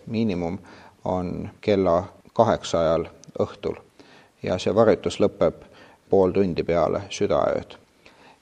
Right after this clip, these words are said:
Nii et, äh, pikad jaanuariööd on muutlike tähtede vaatlemiseks, äh, üsna soodsad, sest näeb ära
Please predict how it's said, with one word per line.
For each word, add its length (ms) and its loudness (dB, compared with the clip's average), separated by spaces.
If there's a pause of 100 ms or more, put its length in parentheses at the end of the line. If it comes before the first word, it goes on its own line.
Nii 140 -8
et, 320 -10
äh, 360 0 (240)
pikad 320 4
jaanuariööd 1200 4 (100)
on 320 -6 (720)
muutlike 420 -2
tähtede 460 2
vaatlemiseks, 1000 0
äh, 280 -2 (260)
üsna 420 -8
soodsad, 580 0 (540)
sest 220 -14
näeb 200 -6
ära 300 0